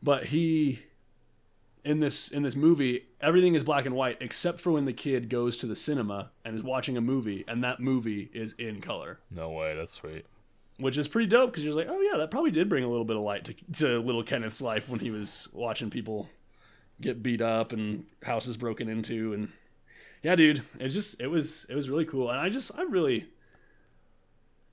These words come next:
Speaker 1: I really like Ireland as a country, like, what I know about it. I ju-, it just makes me sad that that civil unrest is still there.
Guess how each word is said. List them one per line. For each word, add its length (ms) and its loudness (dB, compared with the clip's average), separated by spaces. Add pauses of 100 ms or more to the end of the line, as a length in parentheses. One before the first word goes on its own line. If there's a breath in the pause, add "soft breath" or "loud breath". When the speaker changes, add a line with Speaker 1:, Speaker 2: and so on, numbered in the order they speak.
(560)
Speaker 1:
I 40 -8
really 220 4
like 220 2 (200)
Ireland 560 2
as 80 -2
a 80 -4
country, 480 -6
like, 140 -4
what 140 0
I 60 2
know 200 0
about 280 -4
it. 160 -8 (160)
I 100 -2
ju-, 120 2
it 80 -2
just 160 -2
makes 220 4
me 80 2
sad 340 0
that 160 -4
that 300 -4 (1000)
civil 420 0
unrest 380 -4
is 140 -6
still 340 0
there. 360 -6